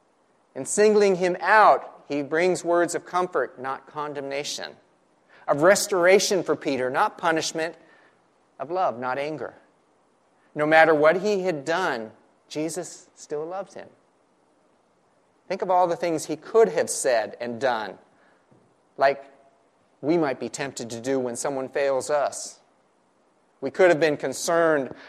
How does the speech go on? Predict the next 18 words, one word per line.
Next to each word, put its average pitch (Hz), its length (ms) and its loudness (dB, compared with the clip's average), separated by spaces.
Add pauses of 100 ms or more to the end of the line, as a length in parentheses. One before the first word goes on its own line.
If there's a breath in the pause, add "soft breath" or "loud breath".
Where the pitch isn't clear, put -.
(140 loud breath)
about 139 640 4
all 165 220 10
the 156 80 4
time 175 440 4
and 139 120 -2
energy 185 480 4 (100)
wasted 147 720 4 (2000 loud breath)
in 131 100 -12
the 127 40 -12
current 170 320 -2
state 175 280 4
of 165 80 2
the 147 60 0
disciples. 143 600 2
He - 80 -4
could 196 180 4
have 185 80 6
been 165 300 2